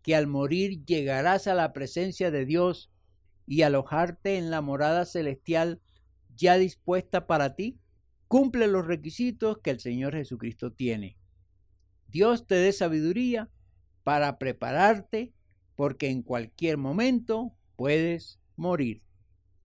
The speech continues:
¿Quieres escribirnos? T S J radio T V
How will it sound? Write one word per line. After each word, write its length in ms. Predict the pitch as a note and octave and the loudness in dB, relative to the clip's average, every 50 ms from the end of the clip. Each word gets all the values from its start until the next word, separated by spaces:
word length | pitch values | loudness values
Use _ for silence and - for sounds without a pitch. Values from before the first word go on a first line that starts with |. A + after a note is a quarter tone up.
| _ _ _ _ _ _ _ _ _ _ _ _ | _ _ _ _ _ _ _ _ _ _ _ _
¿Quieres 340 | - D3+ E3 E3+ F3+ E3 - | -4 0 2 2 2 0 -2
escribirnos? 960 | F3 D#3 - - D#3+ F3 G3+ A3 A#3 A3 A3 A3 A3+ A3 G#3 - - - _ _ _ _ _ _ _ _ _ _ _ _ _ - | -6 -6 -6 -4 -4 -4 -2 -2 -4 -4 -4 -6 -6 -8 -10 -12 -14 -20 _ _ _ _ _ _ _ _ _ _ _ _ _ 0
T 340 | G3 G#3+ G#3+ G#3 - - - | 2 2 2 2 0 -4 -6
S 300 | - D#3+ D3+ - F3 E3 | -6 -6 -6 -4 -6 -6
J 380 | D#3+ D#3+ E3+ F3 F3 E3 D3+ | -6 -4 -4 -4 -2 -2 -2
radio 420 | C3+ C3 C3+ C3+ C3 B2+ C3+ C3+ B2+ | -2 -2 -2 -2 -2 -2 -4 -6 -8
T 140 | - C3 C3 | -8 -8 -4
V 420 | D3 F#3 G3+ A3 A#3+ A#3 A#3+ _ | -2 0 0 0 -2 -4 -8 _